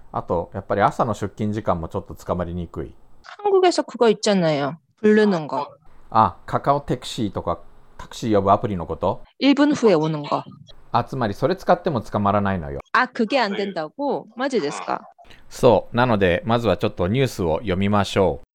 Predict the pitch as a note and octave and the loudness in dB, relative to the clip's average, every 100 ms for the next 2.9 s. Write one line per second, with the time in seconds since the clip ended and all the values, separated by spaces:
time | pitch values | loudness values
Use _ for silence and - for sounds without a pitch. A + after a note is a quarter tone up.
0 | _ _ _ _ _ - - G3+ - G#3 | _ _ _ _ _ -6 0 0 0 -2
1 | F#3 A#3+ D3 F2 C#2+ - _ _ _ - | 2 4 4 2 -4 -16 _ _ _ -2
2 | A2 - - F#3 F3 F#3 D3+ F#2 D2+ | 0 -2 0 0 4 6 6 4 0